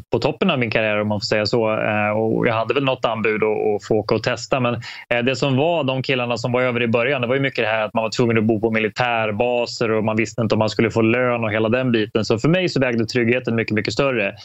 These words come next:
ehm, än att, att våga åka och testa och spela i K H L. Eh, men på, på sätt och vis så har det varit kul att få uppleva den, eh,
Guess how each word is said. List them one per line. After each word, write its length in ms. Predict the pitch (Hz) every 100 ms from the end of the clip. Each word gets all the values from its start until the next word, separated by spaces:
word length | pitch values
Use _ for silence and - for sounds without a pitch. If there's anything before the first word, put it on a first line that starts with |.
| - _ _ _ -
ehm, 500 | 104 98 98 101 101
än 200 | - 107
att, 120 | 107
att 440 | 101 104 107 107 104
våga 260 | 110 107
åka 260 | 104 104 113
och 100 | 107
testa 300 | 120 - 117
och 60 | 104
spela 240 | 110 107
i 40 |
K 180 | 104 117
H 120 | 107
L. 220 | 143 110 104 - - _ -
Eh, 200 | 110 107
men 240 | 110 113 104
på, 140 | 127
på 100 | 131
sätt 180 | 139 123
och 60 |
vis 160 | 143 175
så 60 | 135
har 60 |
det 60 | 143
varit 180 | 147 -
kul 180 | 160
att 60 | 156
få 80 | 131
uppleva 340 | 117 143 156
den, 280 | 127 123 123
eh, 300 | 120 117